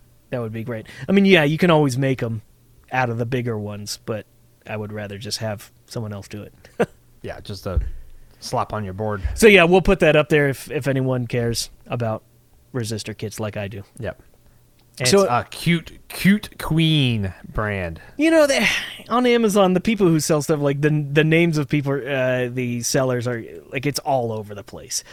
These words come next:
Speaker 1: especially
Speaker 2: Yeah,
Speaker 1: when it
Speaker 2: it's
Speaker 1: comes to electronics. <laughs>
Speaker 2: Or any of these, like, variety pack kind of things.
Speaker 1: Yeah.
Speaker 2: 'Cause I buy a lot for automotive, like, um,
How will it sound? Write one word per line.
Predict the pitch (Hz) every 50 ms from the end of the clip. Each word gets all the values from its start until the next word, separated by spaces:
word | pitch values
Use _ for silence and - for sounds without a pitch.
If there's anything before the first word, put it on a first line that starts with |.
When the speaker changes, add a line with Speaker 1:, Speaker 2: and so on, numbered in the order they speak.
| -
Speaker 1:
especially | - 143 - - - 165 160 151 - 165 156 147
Speaker 2:
Yeah, |
Speaker 1:
when | 143 139
it | 139
Speaker 2:
it's | -
Speaker 1:
comes | 143 135 117 -
to | 123
electronics. | 120 120 107 - - - - - - 196 - - - - - - - - - - -
<laughs> | - - - - _ - - _ _ _ _ _ _ _ -
Speaker 2:
Or | 175 170 165 160 156 151 -
any | 175 190 214 226 240
of | 247 220
these, | 202 196 196 196 175 170
like, | 165 143 139 135 127 117 - - - - - _ _ _ _ _ _ _ _ _ _ _ _ _ -
variety | 135 123 131 135 127 127 127 127 131 135 147 151 156
pack | - - 165 156 156 151 -
kind | - 175 165 160
of | 160 151
things. | - 175 170 170 175 185 185 - - - -
Speaker 1:
Yeah. | 123 117 98 92 80 -
Speaker 2:
'Cause | - - 160
I | 175
buy | 160 185 196 190
a | 175
lot | 151 147 151 156 143
for | - 143
automotive, | 127 127 131 120 107 107 104 113 120 135 143 143 - -
like, | - 120 117 107 - _ - -
um, | 123 113 110 107 104 101 98 92 90 90 92